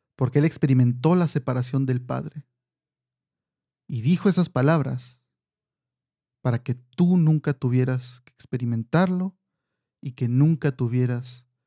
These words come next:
que decirlas. Es posible que las hayas pensado o dicho ya como creyente,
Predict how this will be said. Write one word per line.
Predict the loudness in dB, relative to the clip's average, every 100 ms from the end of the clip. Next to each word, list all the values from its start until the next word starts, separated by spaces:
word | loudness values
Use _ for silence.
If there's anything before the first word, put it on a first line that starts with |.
| _ _ _
que | -2
decirlas. | -2 0 0 -2 -12 -16 _ _ _ _ _ _ _ _ _ _ _ _ _ _ _ _ _ _ _ _ _ _ _ _
Es | -2 0
posible | 0 2 4 4
que | 2
las | 2 2
hayas | 0 0
pensado | -2 0 0 0
o |
dicho | 0 -4 -4
ya | -4
como | -4 -6 -4
creyente, | -4 -2 -2 -4 -8